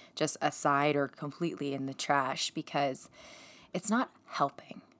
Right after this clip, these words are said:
and it's not, it's not allowing you to show up in the way that you want to be showing up. It's not allowing you to live life in a way that feels really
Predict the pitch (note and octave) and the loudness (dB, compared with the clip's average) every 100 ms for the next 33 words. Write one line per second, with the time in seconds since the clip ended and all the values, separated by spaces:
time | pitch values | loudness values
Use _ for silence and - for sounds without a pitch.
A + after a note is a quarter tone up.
0 | _ - F3+ F3+ - F3 G3 A3 A#3+ - | _ -2 -2 0 -2 0 2 2 0 -4
1 | - - - - _ _ _ F3+ - G3 | -20 -20 -20 -20 _ _ _ 2 2 4
2 | A3+ B3 F#3+ D#3 D#3+ F3 F3+ D3+ D3+ D3+ | 0 0 0 4 4 4 2 0 -2 -4
3 | - D3+ - D#3+ E3 D#3+ D3+ D3+ C#3 D3 | -4 -2 0 4 4 2 -4 -4 -2 0
4 | D3+ C#3+ C#3 C#3 - - - D3+ D3+ C#3+ | 0 2 2 0 -2 -8 -14 -6 -2 -2
5 | C#3+ C#3 - _ _ D#3 F#3+ A3 - D#3 | -2 -6 -12 _ _ -2 0 0 -2 -6
6 | - - - - - - - F3 F#3+ F3 | -6 -4 -4 -6 -10 -6 0 2 2 2
7 | E3 E3 E3 D#3 D3+ C#3+ - - D3 C#3+ | 2 2 0 -4 -8 -6 -6 -4 -4 -4
8 | C#3+ - - - - E3 E3+ F#3 D3+ D#3 | -6 -12 -20 -20 -8 2 2 2 -2 0
9 | D#3+ D#3+ - - D#3 D3 C#3 D3+ D#3 D3 | 2 0 -4 -8 -6 -6 -2 0 0 -2
10 | - - F#3 G3+ - D3+ D3 | -6 -2 0 0 -4 -8 -8